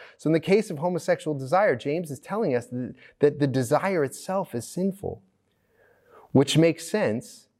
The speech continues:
If we desire anything that has not been given to us by God, our desires are then against him and therefore need to be repented of. And I need to explain the significance,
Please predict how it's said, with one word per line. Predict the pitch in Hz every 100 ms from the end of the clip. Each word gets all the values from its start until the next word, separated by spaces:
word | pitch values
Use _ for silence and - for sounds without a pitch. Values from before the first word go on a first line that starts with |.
| _ _ _ _ _ _ -
If | 127 139
we | 156
desire | 147 120 147 170 170 -
anything | 165 202 - 113
that | 131
has | 139 131
not | 160 -
been | 139 123
given | 165 151
to | 113 104
us | 107
by | - 110
God, | 117 156 160 90 -
our | 110 113
desires | 113 127 147 180 117
are | 110 110
then | 117 123
against | 123 151 196 -
him | 87 85
and | 95 110
therefore | 139 160 127 120
need | 117 135 165 165 147 _ _ _ _ -
to | 110
be | 123
repented | 120 120 135 143 - 95
of. | 85 - - _ _ _ _ _ _ _ _ _ - - - - -
And | 117
I |
need | 139 165
to | 156
explain | - - 131 123
the | 113
significance, | - 120 143 101 92 87 -